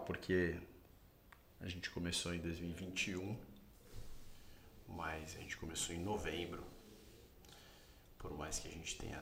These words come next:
trabalhado bastante, a gente, no caso, na época, eu, Vini e Gustavo, não, não tinha sido, obviamente, um ano completo. Então esse é o primeiro ano do Z dois. E,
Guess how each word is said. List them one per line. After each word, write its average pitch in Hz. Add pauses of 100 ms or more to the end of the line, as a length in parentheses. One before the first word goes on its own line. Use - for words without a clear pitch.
trabalhado 73
bastante, -
a 85
gente, 80
no -
caso, 80
na 80
época, 78 (260)
eu, 98
Vini 90
e -
Gustavo, - (2500)
não, 101 (840)
não 98
tinha 101
sido, 90
obviamente, 85
um 87
ano 85
completo. - (280)
Então 90
esse 98
é 92
o 87
primeiro 92
ano 90
do -
Z 87
dois. - (1400)
E, 143